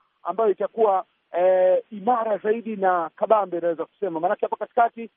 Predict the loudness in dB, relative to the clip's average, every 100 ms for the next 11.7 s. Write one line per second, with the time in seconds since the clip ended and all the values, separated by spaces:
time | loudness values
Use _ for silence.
0 | _ _ -6 0 0 -2 -4 -2 0 -2
1 | -2 -2 0 0 2 2 2 -2 -6 _
2 | -4 -2 0 0 -2 -4 2 2 2 -4
3 | _ -4 -2 -2 -2 0 -2 -4 _ _
4 | -6 -6 -4 -2 -2 -2 -4 -4 -4 -6
5 | -2 -2 2 2 2 0 -2 -8 -8 -8
6 | -12 -2 0 0 -4 _ -6 -2 -2 -2
7 | -12 -12 -6 -2 -2 -4 -10 _ _ -2
8 | 0 0 0 0 0 0 -8 -2 0 0
9 | -4 -4 0 0 2 0 2 0 -4 _
10 | _ -4 0 0 -2 -12 -16 -16 _ -8
11 | -6 -2 0 0 2 2 0